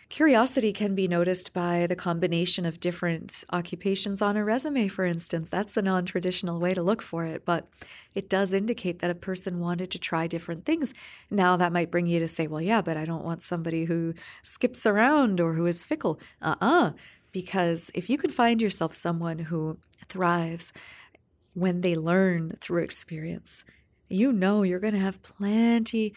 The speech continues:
of ability to offer great learning experiences, um,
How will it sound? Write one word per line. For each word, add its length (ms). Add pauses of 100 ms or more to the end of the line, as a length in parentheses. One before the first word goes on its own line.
(420)
of 140
ability 480
to 140
offer 440
great 420
learning 340
experiences, 1160
um, 320